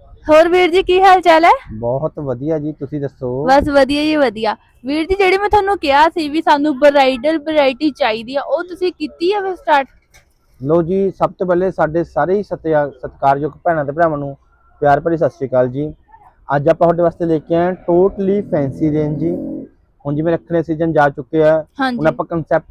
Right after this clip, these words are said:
Speaker 2: totally change ਕਰਤਾ ਜੀ। ਤੁਹਾਨੂੰ ਸਾਡੇ ਕੋਲ ਇਸ ਟਾਈਮ ਸਾਰੇ ਬੁਟੀਕ ਦੇ ਸੂਟ ਮਿਲਣਗੇ ਜੀ, ਵਧੀਆ ਵਧੀਆ origignal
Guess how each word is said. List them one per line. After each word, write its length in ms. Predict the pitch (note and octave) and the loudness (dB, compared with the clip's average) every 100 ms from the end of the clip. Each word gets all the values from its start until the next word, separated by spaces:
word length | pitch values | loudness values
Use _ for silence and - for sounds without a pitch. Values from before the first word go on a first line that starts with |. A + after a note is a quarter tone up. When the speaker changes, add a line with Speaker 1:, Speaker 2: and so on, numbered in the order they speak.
| - | -4
Speaker 2:
totally 280 | E3 G3+ G#3 F#3 | -4 -4 -6 -4
change 180 | E3 | -4
ਕਰਤਾ 320 | D3 C3 - G2+ | -4 -6 -6 -10
ਜੀ। 140 | - | -10
ਤੁਹਾਨੂੰ 720 | - _ _ _ _ D#3 E3+ | -20 _ _ _ _ -6 -4
ਸਾਡੇ 280 | E3+ D#3 E3 | -2 -2 -2
ਕੋਲ 140 | E3 | -2
ਇਸ 100 | E3+ | -4
ਟਾਈਮ 200 | - F3 | -4 -8
ਸਾਰੇ 400 | E3 - D3 F#3 | -6 -4 -2 0
ਬੁਟੀਕ 440 | G3+ F3 - D3 C#3 | -2 -4 -6 -6 -4
ਦੇ 100 | D3+ | -6
ਸੂਟ 220 | - D3 | -6 -8
ਮਿਲਣਗੇ 400 | D3+ E3+ F3 E3+ | -6 -4 -2 -2
ਜੀ, 220 | E3+ F#3+ - _ _ - | -4 -8 -12 _ _ -8
ਵਧੀਆ 340 | C3 C#3 G3 | -4 2 2
ਵਧੀਆ 260 | F3+ D#3+ F#3 | 4 4 4
origignal 360 | E3 D3+ F#3+ | 4 2 0